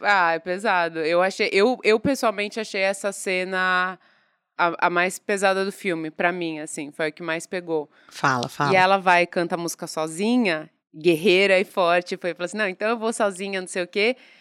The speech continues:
Speaker 1: E ainda no começo ela tem uma certa expectativa de que o pai vai mudar de ideia, de que ele vai ir no palco com ela.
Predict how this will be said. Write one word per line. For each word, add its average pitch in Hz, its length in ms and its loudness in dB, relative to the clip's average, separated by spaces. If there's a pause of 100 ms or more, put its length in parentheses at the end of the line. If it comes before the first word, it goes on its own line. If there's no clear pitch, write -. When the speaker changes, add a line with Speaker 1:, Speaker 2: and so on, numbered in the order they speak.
(140)
Speaker 1:
E 196 140 2
ainda 226 260 4
no 262 80 0
começo 247 240 0
ela 247 120 2
tem 254 120 -2
uma 254 120 -2
certa 247 200 -4
expectativa 254 680 -2
de - 80 -10
que - 60 -6
o 202 40 -10
pai 202 160 4
vai 226 140 0
mudar 214 240 0
de 208 100 -10
ideia, 196 380 2
de - 80 -12
que 233 80 -6
ele 202 80 -6
vai 190 260 2
ir 226 60 -2
no 202 80 -8
palco 165 400 2
com 165 200 -4
ela. 165 380 0